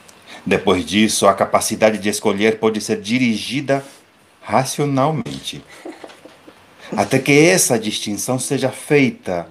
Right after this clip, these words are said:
Speaker 1: porém, as oscilações entre a vontade livre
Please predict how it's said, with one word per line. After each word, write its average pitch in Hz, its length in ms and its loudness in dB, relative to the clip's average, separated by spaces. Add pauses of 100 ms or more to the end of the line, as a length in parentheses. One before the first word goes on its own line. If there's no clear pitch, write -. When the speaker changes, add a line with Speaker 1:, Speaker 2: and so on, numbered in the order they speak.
(320)
Speaker 1:
porém, 95 640 -2 (400)
as 87 200 -2
oscilações 95 760 0
entre 92 380 -4
a 90 80 6
vontade 87 640 2
livre 90 760 0